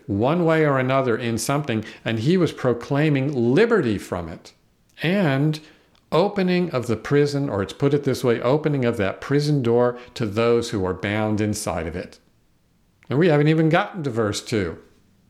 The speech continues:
And this is what the good news is. This is what Jesus was anointed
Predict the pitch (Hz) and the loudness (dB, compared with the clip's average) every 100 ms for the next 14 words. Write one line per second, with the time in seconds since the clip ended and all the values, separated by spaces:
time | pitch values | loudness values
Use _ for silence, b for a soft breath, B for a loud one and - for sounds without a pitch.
0 | _ _ - 113 110 120 117 127 104 - | _ _ -8 -2 0 0 0 -2 -4 -2
1 | 101 113 117 - - _ - 104 120 113 | 0 0 -2 -8 -20 _ -6 -2 0 0
2 | 104 104 117 117 117 - - B B B | 0 0 0 -2 -4 -8 -10 B B B
3 | 98 127 156 156 - 120 110 98 98 101 | -2 2 2 0 -6 -2 -2 -4 -2 -2
4 | 101 - B B 98 110 123 120 117 110 | -2 -8 B B -6 0 0 0 -4 -4
5 | - 104 110 101 98 104 135 135 - 101 | -4 -2 -2 -2 0 0 2 0 0 -4
6 | - | -4